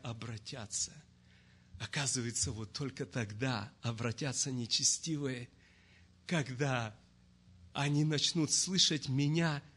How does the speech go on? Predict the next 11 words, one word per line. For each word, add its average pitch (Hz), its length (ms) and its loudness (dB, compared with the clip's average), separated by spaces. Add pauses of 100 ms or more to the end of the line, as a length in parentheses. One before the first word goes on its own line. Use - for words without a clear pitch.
(360)
но 156 240 4
не 151 180 6
меня, 151 400 2 (560)
не 165 160 8
в 151 100 8
моем 165 460 8
"я", 160 260 6 (600)
не 196 160 10
в 240 60 12
моем 220 360 8
состоянии. 208 800 6